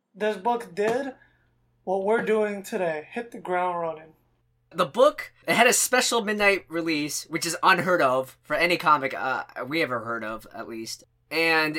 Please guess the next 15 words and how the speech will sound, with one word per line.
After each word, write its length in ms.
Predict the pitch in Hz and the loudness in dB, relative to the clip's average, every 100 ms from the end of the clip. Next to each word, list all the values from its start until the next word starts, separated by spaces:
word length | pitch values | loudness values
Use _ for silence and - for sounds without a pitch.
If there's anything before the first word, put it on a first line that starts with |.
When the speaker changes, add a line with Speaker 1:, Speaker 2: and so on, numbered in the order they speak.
| 156 | -2
Speaker 2:
it's 260 | 175 - | -2 0
a 280 | 156 135 120 98 _ _ _ 147 | 0 0 -2 -10 _ _ _ -8
giant 540 | 127 180 208 240 214 - | -2 4 6 6 4 0
eighty-page 580 | 170 180 - 175 151 131 | -4 -4 -4 -4 -4 -2
book, 380 | 139 151 - _ _ - - | 0 0 -4 _ _ -20 -6
and 100 | 160 | 2
they 80 | 160 | 4
set 380 | - - 208 214 | 4 2 4 4
up 160 | 151 - | 2 0
so, 720 | - - - 185 190 202 196 | 0 2 2 4 4 4 4
so 280 | - 196 196 | 2 2 2
many 160 | 190 | 2
storylines 1000 | - 180 175 170 147 131 127 117 110 - | 0 4 6 6 2 -2 -4 -6 -10 -10
and 440 | 131 127 123 123 117 | -6 -6 -6 -8 -10
threads, 720 | 147 143 135 117 101 - - | -6 -2 0 0 -4 -8 -8